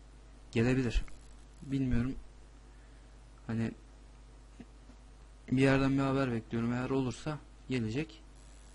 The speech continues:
İşte bu, yani elimdeki mal varlığım bu kadar benim. Hani eldeki malzeme bu.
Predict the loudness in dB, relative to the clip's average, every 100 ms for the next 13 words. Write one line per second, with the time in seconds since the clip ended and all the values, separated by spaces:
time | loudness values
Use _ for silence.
0 | -20 -20 -20 -20 -20 -20 -20 -20 -20 -20
1 | -20 -20 -20 -20 -20 -20 -20 -20 -20 -16
2 | -8 -6 -4 -6 -8 -10 -14 -12 -8 -4
3 | -2 -2 0 0 -2 0 2 2 0 0
4 | -2 -2 -4 -6 -6 -4 -4 -4 -6 -12
5 | -20 -20 -20 -20 -20 -20 -10 -6 -6 -6
6 | -14 -20 -20 -20 -20 -20 -20 -20 -20 -20
7 | -20 -20 -12 -4 -2 -2 0 0 0 0
8 | 0 -2 -4